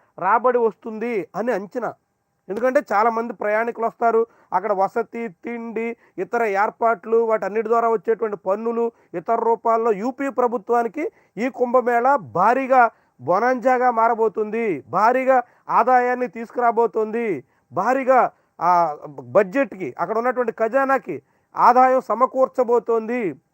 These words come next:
అని ఈ లెక్కలు చాటుతున్నాయి. దానికి తగ్గట్టుగానే అన్ని పత్రికల్లో కూడా ఈరోజు కుంభమేళా సంబంధించినటువంటి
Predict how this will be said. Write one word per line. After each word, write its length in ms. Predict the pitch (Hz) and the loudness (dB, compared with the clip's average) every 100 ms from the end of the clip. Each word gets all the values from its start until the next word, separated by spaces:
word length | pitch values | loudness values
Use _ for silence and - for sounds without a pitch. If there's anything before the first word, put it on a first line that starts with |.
| - | -8
అని 380 | 196 285 226 180 _ _ - | -6 -4 -6 -8 _ _ -6
ఈ 80 | 180 | -2
లెక్కలు 560 | 190 185 233 208 165 - | -2 -2 -2 -2 -4 -6
చాటుతున్నాయి. 460 | 175 160 180 156 123 _ - | -6 -6 -10 -10 -12 _ -12
దానికి 180 | 180 190 | -6 -6
తగ్గట్టుగానే 440 | 175 233 220 226 | -4 -4 -2 -2
అన్ని 180 | 233 214 | -2 -4
పత్రికల్లో 520 | - 233 220 226 226 | -4 -4 -4 -6 -4
కూడా 180 | 220 226 | -2 -2
ఈరోజు 240 | 240 220 208 | 0 -2 -4
కుంభమేళా 540 | 196 214 220 226 226 | -6 -4 0 0 0
సంబంధించినటువంటి 880 | 226 214 214 196 202 214 202 202 | -2 -6 -6 -6 -6 -6 -4 -4